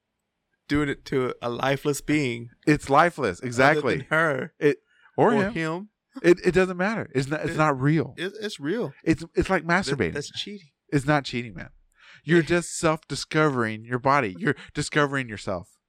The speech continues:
Speaker 1: Discovering it in the r-, wrong way.
Speaker 2: When, when you wash yourself with the soap,
Speaker 1: You should be discovering that on your spouse.
Speaker 2: <laughs> if you, when you're in the shower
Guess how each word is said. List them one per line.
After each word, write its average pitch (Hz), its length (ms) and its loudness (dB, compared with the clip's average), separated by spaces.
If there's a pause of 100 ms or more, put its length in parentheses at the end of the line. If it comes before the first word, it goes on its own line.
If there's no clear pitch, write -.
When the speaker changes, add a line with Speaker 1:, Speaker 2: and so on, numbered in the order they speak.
(560)
Speaker 1:
Discovering 120 520 -10
it 120 40 -12
in 120 60 -16
the 117 60 -12
r-, 120 240 -8
wrong 123 440 -2
way. 147 460 0
Speaker 2:
When, 131 380 0 (100)
when 139 220 -2
you 143 100 2
wash 139 480 4
yourself 117 480 -2
with 120 140 -4
the 120 80 -6
soap, 135 320 0 (340)
Speaker 1:
You - 80 -10
should 139 160 -6
be 135 80 -6
discovering 143 560 -4
that 143 160 0
on 139 100 -2
your 120 100 -4
spouse. 147 460 -2 (140)
Speaker 2:
<laughs> - 140 -12
if 151 160 2
you, 160 120 2 (280)
when 170 160 4
you're 165 180 4
in 165 140 2
the 143 60 4
shower 131 580 4